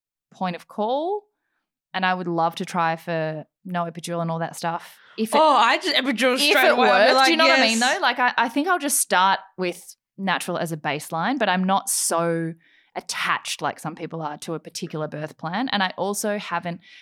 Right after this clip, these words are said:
Speaker 1: part of the miscarriage was I didn't even think that far ahead. I was just
Speaker 2: Mm.
Speaker 1: like, "Next scan, next scan, next scan." So, um, we have had the amazing Sophie from Australian Birth Stories on the podcast,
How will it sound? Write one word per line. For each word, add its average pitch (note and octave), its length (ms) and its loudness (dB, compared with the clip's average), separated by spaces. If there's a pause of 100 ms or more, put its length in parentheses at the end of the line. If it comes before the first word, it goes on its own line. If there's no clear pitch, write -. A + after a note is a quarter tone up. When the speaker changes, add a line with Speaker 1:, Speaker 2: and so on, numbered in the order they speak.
(140)
Speaker 1:
part G#3 200 -2
of C4+ 60 -8
the C4 80 -2
miscarriage G#3 500 -4
was E3 260 -8
I F3 80 -6
didn't F#3 320 -8
even F3+ 260 -10
think E3+ 320 -12
that D#3+ 160 -12
far D#3 180 -4
ahead. D#3+ 400 -4
I G2+ 100 -4
was G3 100 -4
just F#3 140 -4
Speaker 2:
Mm. - 40 -12
Speaker 1:
like, F3 100 -10 (100)
"Next E3+ 260 -8
scan, - 260 -16
next E3+ 220 -10
scan, - 260 -14
next F3+ 200 -10
scan." - 320 -12
So, E3 320 -2 (600)
um, E3+ 320 -6
we G3 140 -6
have F3+ 260 -4
had E3 300 -4
the E3 100 -6
amazing D#3+ 480 -4
Sophie D#3+ 340 -10
from D#3+ 300 -6
Australian D#3+ 320 -6
Birth D#3 240 -6
Stories D#3+ 320 -8
on E3 80 -6
the D#3+ 60 -8
podcast, D#3 540 -8